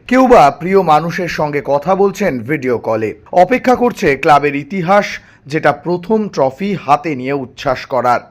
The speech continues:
কিন্তু তখন দেখা গেল নিজেদের ফুটবলারদের সঙ্গে একবার দেখা করেই মোহনবাগান রিজার্ভ বেঞ্চের দিকে এগিয়ে আসছেন জন আব্রাহাম, নর্থ ইস্ট ইউনাইটেডের মালিক। একে একে সব ফুটবলারের সঙ্গে কথা বললেন, হাতে হাত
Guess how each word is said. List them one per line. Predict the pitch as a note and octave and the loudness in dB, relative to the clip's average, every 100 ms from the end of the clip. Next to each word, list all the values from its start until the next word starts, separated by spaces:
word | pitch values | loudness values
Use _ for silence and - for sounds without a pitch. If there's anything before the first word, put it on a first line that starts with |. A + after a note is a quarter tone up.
| - | -4
কিন্তু | B3+ A3 A#3 F3 F3 | -2 0 2 0 2
তখন | E3 E3 F3+ D#3 | 2 0 -4 0
দেখা | E3+ F#3 | 0 2
গেল | G3 G#3+ E3 | 2 2 2
নিজেদের | C3+ D3 D3+ E3+ D#3+ | -2 -4 -4 -2 -4
ফুটবলারদের | B2+ D#3+ D#3 G3+ A3 G#3+ A3+ | -4 -8 -2 2 2 2 0
সঙ্গে | - F#3+ E3+ | 0 -4 0
একবার | E3+ D3 C#3 C3 | 0 2 0 0
দেখা | B2+ B2+ C3+ | 0 -4 -6
করেই | - D#3+ F#3 A#2 - - | -6 -2 -2 -4 -12 -8
মোহনবাগান | F3 F#3 A#3 A#3 A#3 A#3+ G3 | -4 0 0 2 4 2 0
রিজার্ভ | C3 D#3+ F3 A#3+ | -2 0 2 2
বেঞ্চের | E3 D#3+ C#3+ D#3 C3 | 2 -2 -2 -4 -4
দিকে | C3+ D3 D3+ | -6 -6 -4
এগিয়ে | B2+ C#3 | -4 0
আসছেন | C#3+ C#3+ - G3+ F#3 | 0 0 -4 -6 -4
জন | - D3 C3+ | 0 2 4
আব্রাহাম, | A#2+ A2+ A#2+ B2 G2+ - | 0 0 0 0 -2 -8
নর্থ | E3 F#3 G#3+ A3 | -2 0 0 0
ইস্ট | C4+ - | -2 -2
ইউনাইটেডের | F3+ D3+ C#3 C3+ C3+ F#3+ | -2 0 0 0 -2 -2
মালিক। | D#3 A2+ G#2+ G#2 - - | 0 -2 -4 -8 -14 -8
একে | - F3+ - | 0 0 2
একে | B3+ A#3 F#3 C#3 | 2 2 -2 -4
সব | - D3 C#3+ | 0 0 0
ফুটবলারের | D#3 D#3+ F#3+ G#3+ A3 A#3+ | -8 -4 0 2 0 -2
সঙ্গে | - C#3+ D3+ F3+ | 0 -2 -2 -2
কথা | C#3+ B2 C3+ | -2 0 -2
বললেন, | B2+ B2 C3 A2+ - _ _ | -2 0 0 -2 -12 _ _
হাতে | C#3+ C#3+ C#3+ | -2 0 0
হাত | C3 C#3 | 0 0